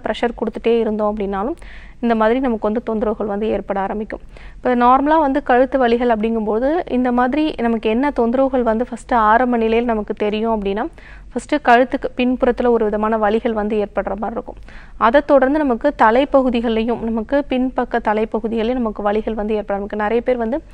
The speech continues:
"எனக்கு தலைவலிகள் வந்து இருக்கு" அப்படின்னு நினைச்சிட்டே இருப்போம். ஆனா வந்து நமக்கு கழுத்து எலும்புகள்ல வந்து தேய்மானங்கள், டிஸ்க் பல்ஜ், இந்த மாதிரி தொந்தரவுகள் வந்து இருக்கும். அது இந்த கழுத்து ஏற்படக்கூடிய பாதிப்புகளை தொடர்ந்து நமக்கு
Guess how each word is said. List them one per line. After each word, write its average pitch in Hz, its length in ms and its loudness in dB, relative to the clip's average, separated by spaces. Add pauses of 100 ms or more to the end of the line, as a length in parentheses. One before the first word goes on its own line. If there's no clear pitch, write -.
(160)
"எனக்கு - 240 -6
தலைவலிகள் 240 580 4
வந்து 220 240 2
இருக்கு" 214 340 0
அப்படின்னு 214 240 -4
நினைச்சிட்டே 220 280 -4
இருப்போம். 233 300 0
ஆனா 240 160 2
வந்து 220 180 0
நமக்கு 240 380 -4 (380)
கழுத்து 240 480 4
எலும்புகள்ல 247 420 2
வந்து 220 260 0
தேய்மானங்கள், 220 680 0
டிஸ்க் 220 360 -6
பல்ஜ், 214 200 -2
இந்த 214 160 -2
மாதிரி 214 280 -4
தொந்தரவுகள் 190 320 -6
வந்து 196 220 -6
இருக்கும். - 220 -8 (840)
அது 240 260 2
இந்த 240 200 2
கழுத்து 240 640 4
ஏற்படக்கூடிய 226 580 2
பாதிப்புகளை 220 540 0
தொடர்ந்து 214 360 -4
நமக்கு 285 360 -2